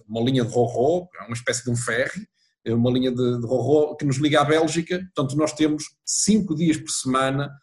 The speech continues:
eh, ligações ao centro da Europa, o que permite para os nossos clientes, obviamente, soluções muito práticas, do ponto de vista, eh, e muito eficientes, porque é, é como se fosse um autocarro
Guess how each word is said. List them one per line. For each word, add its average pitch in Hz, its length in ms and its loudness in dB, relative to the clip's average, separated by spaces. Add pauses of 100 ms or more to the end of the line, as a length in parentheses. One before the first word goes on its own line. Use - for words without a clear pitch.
(240)
eh, 131 160 2
ligações 131 480 2
ao 127 60 4
centro 120 280 0
da 123 80 4
Europa, 127 520 2 (280)
o 120 140 -4
que - 100 -12
permite 120 560 0
para 120 140 0
os 120 60 2
nossos 123 240 0
clientes, 120 320 0
obviamente, 123 360 0
soluções 123 460 -2
muito 135 320 2
práticas, 139 640 0
do 120 80 -10
ponto 127 140 -4
de 131 80 -10
vista, 123 200 -8
eh, 120 400 0
e 151 100 -4
muito 170 180 6
eficientes, 151 440 2
porque 139 440 -4 (400)
é, 143 220 -2
é - 20 0
como 175 160 2
se - 60 0
fosse 170 180 0
um 165 60 2
autocarro 147 800 0